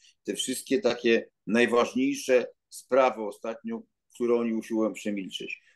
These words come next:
W Wólce Kosowskiej, e, służby,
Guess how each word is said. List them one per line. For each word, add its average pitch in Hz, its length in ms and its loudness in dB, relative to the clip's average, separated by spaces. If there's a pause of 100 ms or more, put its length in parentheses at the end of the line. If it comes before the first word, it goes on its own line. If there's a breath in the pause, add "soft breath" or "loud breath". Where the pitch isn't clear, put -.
(140 soft breath)
W 92 120 -14
Wólce 131 340 8
Kosowskiej, 123 840 4 (300)
e, 101 560 4 (1400)
służby, 117 760 -4